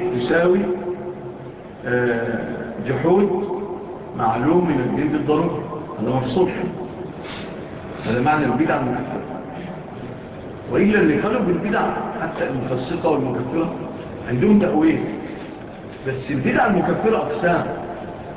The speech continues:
في واحد وقع فيها بسبب التنزيل، عايز ينزل الله، الله عز وجل، ووقع فيها بسبب التأويل. ولذلك في عند العلماء باب كده اسمه إيه؟ فساق التأويل، كفار التأويل.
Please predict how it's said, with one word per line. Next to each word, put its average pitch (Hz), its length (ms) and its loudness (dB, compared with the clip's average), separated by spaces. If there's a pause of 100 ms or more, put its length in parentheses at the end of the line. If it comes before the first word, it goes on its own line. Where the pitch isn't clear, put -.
(760)
في 151 60 4
واحد 190 260 6
وقع 202 300 4
فيها 196 180 4
بسبب 196 300 2
التنزيل، 165 600 2 (540)
عايز 147 160 0
ينزل 170 340 4
الله، 160 280 4
الله 175 240 4
عز - 160 4
وجل، 196 300 4 (840)
ووقع 170 340 4
فيها 196 140 6
بسبب 185 200 2
التأويل. 190 520 2 (720)
ولذلك 190 260 4
في 202 80 2
عند 196 220 4
العلماء 147 580 2
باب 180 200 2
كده 180 160 6
اسمه - 280 0
إيه؟ 156 140 0 (420)
فساق 131 400 0
التأويل، 170 540 2 (200)
كفار 175 380 2
التأويل. 127 560 2